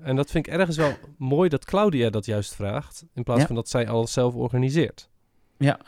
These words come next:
Speaker 2: En ze besluiten samen te gaan zwemmen. En hier heb ik gewoon een emoticon van een bevroren, eh, eh,
Speaker 1: <laughs>
Speaker 2: emoji bij staan. Want dit is, ik bedoel, hier dacht ik echt van samen zwemmen. En, en ik had wel door dat het buiten was. Ik dacht van,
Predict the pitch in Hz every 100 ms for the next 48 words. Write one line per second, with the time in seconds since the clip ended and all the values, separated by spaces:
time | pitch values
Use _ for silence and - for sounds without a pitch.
0 | _ _ _ - 131 143 131 165 247 247
1 | 202 185 175 156 143 120 117 90 95 131
2 | 156 135 135 127 127 117 147 202 196 165
3 | 147 135 123 117 104 139 160 127 123 -
4 | 120 113 110 113 113 143 123 - 107 90
5 | 90 92 90 90 87 87 98 113 117 127
6 | 127 127 120 123 123 120 - - _ 147
7 | 170 139 123 120 110 - 117 110 92 127
8 | 131 110 - _ - 107 - 104 107 -
9 | - 117 120 117 117 123 117 101 120 135
10 | 95 - 139 - - _ _ - 117 104
11 | -